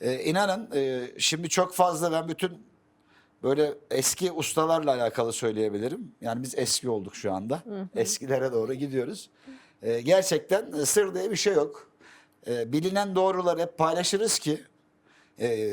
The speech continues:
Speaker 1: sözelin dışında, e, bir gün geldiğinizde inşallah kısmet olursa yapılan menüdeki bütün yemekler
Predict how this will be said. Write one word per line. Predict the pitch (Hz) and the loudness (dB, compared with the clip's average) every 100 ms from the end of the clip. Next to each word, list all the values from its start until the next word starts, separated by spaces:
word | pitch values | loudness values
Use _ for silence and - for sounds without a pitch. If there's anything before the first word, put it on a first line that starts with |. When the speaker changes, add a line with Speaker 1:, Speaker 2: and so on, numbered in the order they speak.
| 101 | -4
Speaker 1:
sözelin | - - 147 165 190 247 185 | -2 2 2 2 0 0 0
dışında, | 170 156 120 123 254 - _ - | 0 0 -2 -2 -4 -10 _ -14
e, | 107 107 98 92 104 | -8 -8 -8 -8 -4
bir | 147 | -2
gün | 151 165 | -2 0
geldiğinizde | 151 156 147 156 151 156 | 2 2 2 -2 -2 -2
inşallah | 151 - 151 151 147 143 - _ _ _ | 0 2 2 4 2 2 -10 _ _ _
kısmet | - 131 160 156 | -6 -2 -2 0
olursa | 170 214 - 127 98 - _ 104 | 0 -2 0 0 -2 -8 _ 0
yapılan | 175 185 214 208 165 | 0 2 0 0 0
menüdeki | 180 208 185 151 151 | -2 0 -2 -4 -6
bütün | 165 226 | -4 -4
yemekler | 180 147 135 143 202 - | -2 -2 0 2 0 0